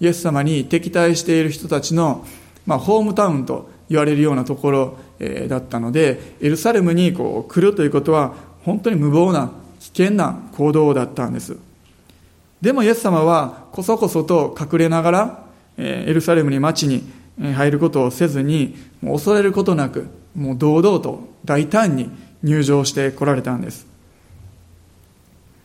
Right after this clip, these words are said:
マルコの福音書の、えー、同じく十章の少し、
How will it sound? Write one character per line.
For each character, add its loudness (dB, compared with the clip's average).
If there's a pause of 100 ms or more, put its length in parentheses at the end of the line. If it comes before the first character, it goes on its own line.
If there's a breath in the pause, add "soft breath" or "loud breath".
(3250 loud breath)
マ 2
ル 0
コ -2
の -2
福 -4
音 2
書 -2
の、 -2
え -8
ー、 -2
同 2
じ -4
く -6
十 0
章 -4
の 0
少 -2
し、 -4